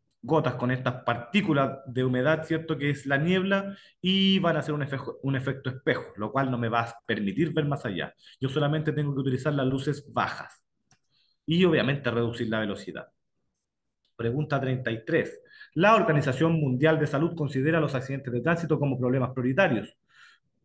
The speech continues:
A, por la cantidad de muertes ocurridas. B, por la cantidad de jóvenes con licencia. C, por el dinero gastado en los accidentes. Y D, por la cantidad de infracciones.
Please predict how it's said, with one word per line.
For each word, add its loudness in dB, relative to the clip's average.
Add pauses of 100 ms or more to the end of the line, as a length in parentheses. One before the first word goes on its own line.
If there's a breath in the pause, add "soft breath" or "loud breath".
(140)
A, 2
por -2
la -2
cantidad 0
de 0
muertes -4
ocurridas. 2
B, 2
por -2
la 0
cantidad -2
de -2
jóvenes -4
con -4
licencia. -2 (120)
C, 0
por 0
el 2
dinero 2
gastado 0
en 0
los -4
accidentes. 0
Y -2
D, 2
por -4
la -6
cantidad -2
de -2
infracciones. -4